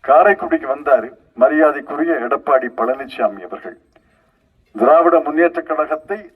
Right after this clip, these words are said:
திட்டோ திட்டுன்னு திட்டினாரு, மு க ஸ்டாலினை சாடினார், காங்கிரஸ் கட்சியையும் அவர்கள் சாடினார்கள். ஆனால் பாரதிய ஜனதா கட்சியை பற்றி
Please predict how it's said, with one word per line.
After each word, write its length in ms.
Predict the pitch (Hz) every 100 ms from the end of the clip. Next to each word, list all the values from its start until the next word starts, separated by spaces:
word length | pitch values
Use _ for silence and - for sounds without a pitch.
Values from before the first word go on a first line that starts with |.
| -
திட்டோ 400 | 320 _ - 370 392 440 392
திட்டுன்னு 360 | 349 392 381 359
திட்டினாரு, 460 | 330 - 127 104 - _ _ _ _ _ _ _ _ _ _ _ _ _ _ _ _ -
மு 100 | 392 392
க 140 | 381 339
ஸ்டாலினை 480 | - 311 359 381 220 208 -
சாடினார், 580 | 151 330 370 143 107 - _ _ _ _ _ _ _ _ _ _ _ _ _ -
காங்கிரஸ் 540 | 262 349 392 381 339 349
கட்சியையும் 580 | 349 381 370 330 240 240 - _ _ _ _ _
அவர்கள் 440 | 143 160 156 156 -
சாடினார்கள். 680 | 160 170 165 131 123 95 _ _ _ _ _ _ -
ஆனால் 380 | 131 151 190 254 - -
பாரதிய 460 | - 214 226 226 226
ஜனதா 340 | 196 202 214
கட்சியை 380 | 208 202 - 202
பற்றி 280 | 190 196